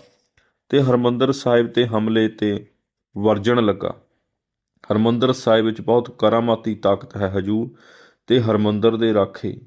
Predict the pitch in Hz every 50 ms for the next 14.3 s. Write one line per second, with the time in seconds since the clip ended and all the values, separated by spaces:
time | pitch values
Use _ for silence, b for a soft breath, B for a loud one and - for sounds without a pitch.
0 | _ _ _ _ _ _ _ _ _ _ - 107 107 110 107 104 98 104 101 -
1 | _ _ - - - 123 123 123 - - - 156 165 - _ _ _ _ _ _
2 | _ _ _ _ _ _ _ _ - 120 123 135 143 143 143 139 127 123 117 120
3 | 120 110 - 117 113 - - 98 92 98 98 - - 110 - - - 113 110 113
4 | 113 110 113 113 123 - - b b b b b b b b b _ 110 107 110
5 | 113 117 107 101 107 101 98 98 98 95 92 110 113 - - 120 107 104 117 113
6 | 113 117 117 113 110 110 110 101 101 104 101 98 104 101 98 98 95 95 95 92
7 | 98 98 95 95 - - - - - - 92 - 104 - _ _ _ _ _ _
8 | _ _ b b b b b b b _ - 110 107 95 107 110 117 123 120 104
9 | - - 127 131 131 131 127 117 117 117 113 110 - - - - 113 107 104 107
10 | 104 104 - - 117 120 107 101 98 95 - 104 95 92 95 98 92 - - 120
11 | 127 139 - _ _ _ _ _ _ _ _ _ - - - - 131 131 135 139
12 | - 151 143 - - 123 123 127 131 127 123 123 - 127 127 123 117 107 104 104
13 | 110 110 113 110 107 107 107 107 107 110 107 104 104 101 - - - - 107 104
14 | - - - - -